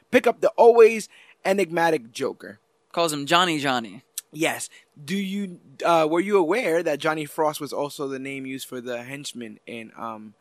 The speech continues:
Speaker 1: Suicide Squad?
Speaker 2: I knew I was recognizing that name from somewhere. I'm like, "Yo, what is that name? I know that name. Johnny Frost, who is that?" I just didn't
Speaker 1: When
Speaker 2: wanna
Speaker 1: they,
Speaker 2: Google it.
Speaker 1: <laughs> when they do the scene where there's a man, um, with a, uh,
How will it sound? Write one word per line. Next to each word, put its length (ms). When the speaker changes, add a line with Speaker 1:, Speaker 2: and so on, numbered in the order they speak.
Speaker 1:
Suicide 340
Squad? 220
Speaker 2:
I 100
knew 180
I 80
was 380
recognizing 580
that 120
name 240
from 160
somewhere. 340
I'm 80
like, 180
"Yo, 100
what 180
is 220
that 140
name? 140
I 40
know 420
that 180
name. 220
Johnny 240
Frost, 360
who 120
is 80
that?" 120
I 80
just 240
didn't 140
Speaker 1:
When 80
Speaker 2:
wanna 120
Speaker 1:
they, 60
Speaker 2:
Google 320
it. 140
Speaker 1:
<laughs> 180
when 140
they 140
do 180
the 100
scene 440
where 400
there's 260
a 60
man, 540
um, 440
with 300
a, 360
uh, 380